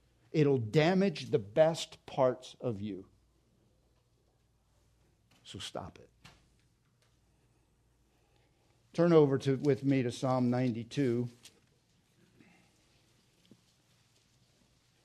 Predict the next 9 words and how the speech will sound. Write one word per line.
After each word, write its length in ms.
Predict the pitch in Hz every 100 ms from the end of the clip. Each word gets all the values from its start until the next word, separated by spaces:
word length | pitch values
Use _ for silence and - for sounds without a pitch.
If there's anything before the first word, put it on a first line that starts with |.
| _ _ _ _ _ _ _ -
Silence, 880 | - 147 165 185 196 - - - - _ _ _ _ _ -
vigilance, 840 | 156 139 165 165 175 - - - 110
dependence, 1120 | - - 160 160 165 170 - - - - - _ _ _ _ _ _ _ _ _ _ _ _ -
hesitance 720 | 135 117 123 120 143 - -
because 360 | 110 101 120 120
of 60 |
the 60 | 107
big 240 | 107 110
consequence. 920 | - 131 120 104 - 101 107 - -